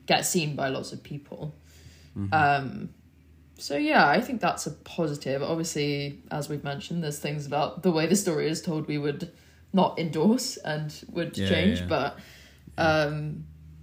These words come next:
Speaker 1: yeah, I think it's, it's probably good that it exists. I don't, would you recommend this movie to people is the thing. I can't
Speaker 2: No.
Speaker 1: It's hard. Yeah, like, I can't really say I ca-, I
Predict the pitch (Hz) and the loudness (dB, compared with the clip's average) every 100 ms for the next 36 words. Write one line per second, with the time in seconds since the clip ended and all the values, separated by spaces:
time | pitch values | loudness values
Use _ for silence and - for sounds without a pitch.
0 | - - - 330 160 151 - 247 349 - | -20 -18 -4 0 4 4 2 -4 -6 -4
1 | - - - 392 - 302 208 185 170 170 | -6 -8 -4 -4 -2 -4 0 0 0 -4
2 | 156 151 147 - 156 151 - 190 - - | -2 -4 -4 -6 -6 -4 -2 -4 -8 -12
3 | - - - 247 370 - 262 370 381 403 | -12 -12 -2 2 2 2 0 2 2 0
4 | 359 311 330 262 175 185 117 - - - | -2 -4 0 0 0 -4 -8 -10 -10 -10
5 | - 143 - - 165 165 180 160 - - | -8 -8 -6 -8 -8 -4 -2 -4 -8 -16
6 | - - - - - 214 - 302 262 - | -20 -20 -20 -12 -4 -2 -2 -6 -8 -10
7 | - - - - - 107 101 87 - 302 | -20 -20 -20 -18 -4 0 2 2 0 0
8 | 330 233 - - - 208 240 233 175 143 | -2 -4 -12 -14 -4 2 6 8 6 4
9 | - 185 - 202 - - 254 226 220 220 | 2 0 2 -4 -4 0 0 2 2 4
10 | 202 190 - - - - - 165 | 4 2 -4 -14 -12 -10 -4 -2